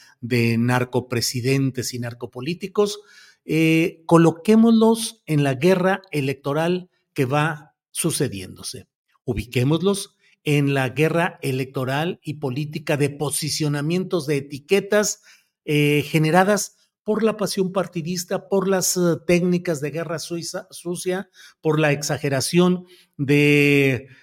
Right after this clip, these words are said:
los presuntos flancos débiles del adversario. Pero si alguien merece una etiqueta de narcopresidente, eh, sin equivocación y sin discusión, sin análisis, sin inferencias,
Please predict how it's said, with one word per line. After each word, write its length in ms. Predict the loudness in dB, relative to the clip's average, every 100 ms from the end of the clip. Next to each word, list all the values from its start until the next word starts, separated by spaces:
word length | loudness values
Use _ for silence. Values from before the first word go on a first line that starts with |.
| _
los 260 | 0 0 2
presuntos 540 | 0 2 0 0 -2
flancos 440 | -2 -2 -2 -4 -2
débiles 540 | -2 -2 -4 -6 -10 _ _
del 180 | -8 -6
adversario. 720 | -8 -10 -12 -14 -12 -10 -6 4
Pero 720 | 8 8 8 6 2 -6 _ _ _
si 240 | -14 -12
alguien 360 | -16 -16 -14 -12
merece 520 | -10 -10 -10 -12 -12
una 220 | -12 -10
etiqueta 540 | -10 -14 -16 -14 -8 -8
de 120 | -8
narcopresidente, 1200 | -10 -14 -14 -16 -10 -10 -8 -8 -10 -6 -6 -8 _ _ _ _
eh, 140 | -16 -4
sin 360 | -2 2 2
equivocación 960 | 0 -2 -4 -4 -6 -10 -8 -8 -10 -12 _ _ _ -6
y 160 | -2
sin 320 | 0 0 0 0
discusión, 840 | -2 -6 -8 -8 -6 -6 -6 -8 _ _ _
sin 300 | -4 0 0
análisis, 760 | 0 -2 -4 -2 -2 0 2
sin 180 | 4 4
inferencias, 920 | 4 2 0 0 0 0 0 -2 -8